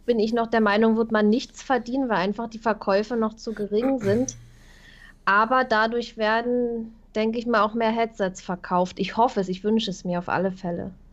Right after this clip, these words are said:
Speaker 2: Ja, kann ich mir auch schon vorstellen, ne,
Speaker 1: Und vor
Speaker 2: weil,
Speaker 1: allen
Speaker 2: ja.
Speaker 1: Dingen, dass, dass mehr Entwickler bereit sind, auch für V R zu entwickeln. Weil die Entwickler, jetzt andere große Entwicklerstudios, die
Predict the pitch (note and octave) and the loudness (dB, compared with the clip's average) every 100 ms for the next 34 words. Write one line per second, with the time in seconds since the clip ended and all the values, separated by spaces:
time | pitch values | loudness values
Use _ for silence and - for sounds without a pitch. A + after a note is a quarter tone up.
0 | - G#2 A#2 A#2+ F#2 F2+ - A#2+ C#3 C#3 | -14 -6 -4 -4 -6 -12 -12 -4 -2 0
1 | C#3+ C#3+ C#3 B2+ A#2 G#2 - G2 F2+ F#2 | 0 0 -4 -2 -2 -2 -2 -4 -4 -2
2 | G2 A#3+ - A#3 C4+ C#4+ D4 C#4 - - | 0 2 4 4 4 0 -2 -2 -8 -20
3 | - B3+ B3+ - C4+ - B3+ B3 B3+ B3 | -10 -4 -4 -4 -6 0 0 2 0 0
4 | B3 B3+ D4 B3 A3 G3 A3 A3 B3 A3 | -2 0 0 0 0 0 -2 -4 -8 -6
5 | - A#3 - A3+ F3 G#3 - B3+ F3+ F#3 | -6 -8 -4 -2 0 -2 -2 -4 -2 -4
6 | F#3+ F#3 G3 G3+ G#3 G#3+ A3+ A3 E4 D4 | -4 -4 -2 0 2 2 2 2 0 2
7 | G3+ G3+ G#3 - A#3+ C#4+ B3+ G#3 - B3+ | 2 2 -2 -4 -2 -2 -2 -6 -4 -2
8 | B3+ A#3 B3 B3+ D4 C#4+ A3+ G#3+ G#3 G#3 | 0 0 -2 0 0 0 0 2 2 0
9 | G#3 G#3 F#3+ | -2 0 0